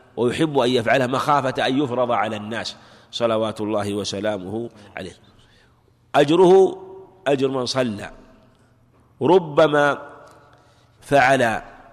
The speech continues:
الأمر الذي هو في حق غيره خلاف الأولى لبيان الجواز، وهو في حقه قربة وسنة، مثل أنه نهى عن الشرب قائماً وشرب قائماً عليه الصلاة والسلام،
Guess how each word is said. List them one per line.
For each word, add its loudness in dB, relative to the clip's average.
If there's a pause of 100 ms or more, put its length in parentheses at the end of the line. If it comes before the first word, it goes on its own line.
(260)
الأمر 0 (360)
الذي -2
هو 0 (140)
في -6
حق 0
غيره 0
خلاف 2
الأولى 4 (640)
لبيان 0
الجواز، -4 (100)
وهو 4
في -2
حقه 0
قربة 2
وسنة، -8 (640)
مثل -2
أنه -2
نهى 0
عن 2
الشرب -4
قائماً 0 (720)
وشرب 6 (680)
قائماً 0
عليه -2
الصلاة -6
والسلام، -12